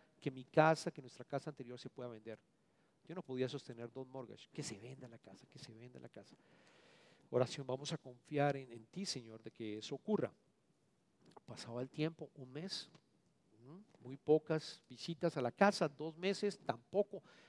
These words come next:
Veíamos que no se estaba moviendo el tema, veíamos que no se estaba moviendo el tema. Y desesperados pensamos, "Bueno, ¿por qué no hacemos algo? ¿Por qué no la rentamos?". Ahí inmediatamente yo, el impaciente, "No, lo que hay que hacer es rentarla.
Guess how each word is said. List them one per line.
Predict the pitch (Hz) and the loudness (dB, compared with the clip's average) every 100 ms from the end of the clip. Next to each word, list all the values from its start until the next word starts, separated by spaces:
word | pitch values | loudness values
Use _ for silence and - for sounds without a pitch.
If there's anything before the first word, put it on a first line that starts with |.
| - | 8
Veíamos | 147 156 214 226 | 10 12 12 8
que | - | 0
no | 165 | -2
se | 175 214 | -2 0
estaba | 185 - 196 196 | 4 6 6 4
moviendo | 180 147 139 127 113 | 0 -8 -4 -6 -6
el | 107 | -16
tema, | 110 104 107 113 | -16 -20 -20 -10
veíamos | 120 143 160 156 | -4 -4 -4 -12
que | - | -16
no | 131 | -16
se | 127 | -14
estaba | 156 156 151 | -12 -8 -8
moviendo | 131 117 123 | -8 -14 -16
el | 139 | -16
tema. | - 117 _ - - - - | -14 -16 _ -20 -20 -12 6
Y | 151 | 10
desesperados | 147 151 - - 143 160 190 165 | 10 8 0 8 12 12 10 2
pensamos, | 151 - 160 160 | -4 0 0 0
"Bueno, | 147 - - _ _ _ - | -6 -10 -20 _ _ _ -20
¿por | - | -20
qué | 123 | -16
no | |
hacemos | 131 - 143 - | -12 -8 -8 0
algo? | 147 123 | 0 -2
¿Por | - | -12
qué | - | -8
no | 185 | 2
la | 208 | 2
rentamos?". | 175 147 185 - - - _ _ _ - | 4 8 8 6 -8 -10 _ _ _ -16
Ahí | - 147 | -4 8
inmediatamente | 170 180 190 190 175 202 | 12 12 10 4 2 0
yo, | 180 156 | 6 8
el | 160 143 139 185 | 8 4 -10 -10
impaciente, | 156 - - 190 165 180 165 | 0 2 6 6 6 2 2
"No, | 170 - _ | 2 0 _
lo | 127 131 | -10 -6
que | 127 | -6
hay | 135 | 0
que | 180 | 2
hacer | 165 160 | 6 6
es | 151 | 6
rentarla. | 147 - 107 95 | 4 2 -4 -4